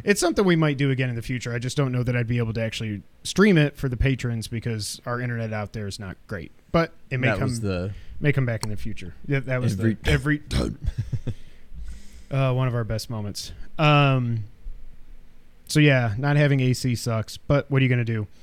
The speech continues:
Speaker 1: Um, anything you wanted to talk about, Sean, before we get into everything? 'Cause this, we got a jam-packed episode. If you couldn't tell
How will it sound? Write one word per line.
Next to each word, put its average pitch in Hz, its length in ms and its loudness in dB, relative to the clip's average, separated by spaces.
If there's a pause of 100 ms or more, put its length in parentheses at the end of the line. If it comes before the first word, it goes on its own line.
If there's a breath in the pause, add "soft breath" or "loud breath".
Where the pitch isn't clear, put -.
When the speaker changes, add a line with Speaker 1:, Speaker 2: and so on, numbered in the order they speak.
(300 soft breath)
Speaker 1:
Um, 135 560 6 (300)
anything 156 320 6
you 147 120 6
wanted 151 160 4
to 139 60 0
talk 147 200 2
about, 143 180 0
Sean, 147 220 0
before 139 180 -2
we 135 80 2
get 139 120 6
into 135 160 2
everything? 139 360 0
'Cause 131 180 -4
this, 139 200 -4
we 139 140 -4
got 139 120 2
a 131 40 0
jam-packed 175 600 2
episode. 180 420 2
If 147 100 -4
you 147 60 -10
couldn't 175 260 0
tell 170 400 4